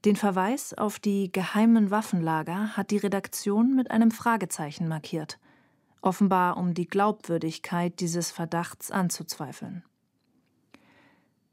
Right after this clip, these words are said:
Im Versailler Friedensvertrag von neunzehnhundertneunzehn ist Deutschland verpflichtet worden,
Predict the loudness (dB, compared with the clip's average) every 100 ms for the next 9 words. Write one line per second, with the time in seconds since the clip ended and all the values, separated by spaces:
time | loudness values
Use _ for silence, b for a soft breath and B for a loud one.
0 | _ _ _ 4 6 2 0 0 -2 0
1 | 2 2 0 -8 -6 -4 -4 -4 -2 0
2 | 2 4 4 2 0 0 0 0 0 0
3 | -2 0 2 2 -4 -6 -2 -2 -2 0
4 | 0 0 -8 -4 -4 -4 -8 -4 -4 -2
5 | 0 -2